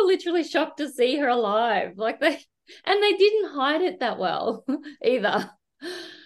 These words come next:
Um, and particularly her yoga teacher, because her yoga teacher experienced her decline. Like, she would turn up to yoga and do her best.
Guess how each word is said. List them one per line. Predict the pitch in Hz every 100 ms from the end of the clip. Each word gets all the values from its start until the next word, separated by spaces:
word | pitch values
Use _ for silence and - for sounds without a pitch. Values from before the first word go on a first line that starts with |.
| _
Um, | - 247 247 247
and | - 262
particularly | 277 254 392 381 339 285 277
her | 254
yoga | 214 208 233 247 247
teacher, | 247 208 214
because | 226 247 247
her | 330
yoga | 277 262 302 359
teacher | 349 302 269
experienced | 226 - 220 220 233 214 202
her | 208
decline. | 190 202 214 226
Like, | 233
she | 233 302
would | 302
turn | - 226 196
up | 175
to | - 214
yoga | 190 165 190 202 196
and | 190 190
do | 214 220
her | 208
best. | 175 170 262 440 - -